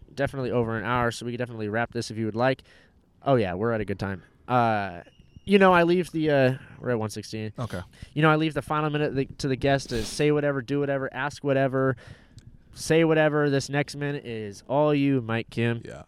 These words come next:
Speaker 2: All right, look, guys. Um, around, I know we were doing, like, comedy and shit and whatever, and then around the end we talked about,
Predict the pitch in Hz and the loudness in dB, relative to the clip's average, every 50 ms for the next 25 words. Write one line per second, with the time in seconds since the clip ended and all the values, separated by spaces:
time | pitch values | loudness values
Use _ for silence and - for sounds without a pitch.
0 | _ _ _ - 110 104 90 - - 123 117 - 113 101 98 90 - - - - | _ _ _ -4 -4 -4 -2 -2 -2 -2 0 0 0 -2 -2 -4 -8 -12 -10 -6
1 | 110 101 98 95 87 80 - - 107 113 123 135 127 120 120 127 143 143 139 131 | -6 -4 -4 -6 -6 -8 -8 -4 -2 0 0 0 0 -2 0 0 2 2 2 2
2 | 127 123 120 120 113 120 117 113 104 98 - - 104 104 104 104 104 104 101 101 | 2 2 2 0 0 0 -2 -2 -2 -4 -4 -6 -6 -4 -4 -4 -4 -4 -4 -6
3 | - - - 104 98 98 95 98 - - 92 92 87 85 82 82 85 87 92 92 | -6 -6 -6 -4 -4 -2 -4 -4 -6 -8 -8 -8 -8 -8 -10 -10 -8 -6 -4 -4
4 | 92 92 92 92 90 87 92 92 92 95 95 98 95 92 95 98 95 90 90 - | -4 -4 -4 -4 -4 -6 -6 -6 -4 -4 -4 -4 -4 -4 -4 -4 -6 -6 -6 -8
5 | - 98 92 - 98 90 95 87 87 80 - | -8 -10 -10 -10 -10 -8 -8 -8 -8 -8 -12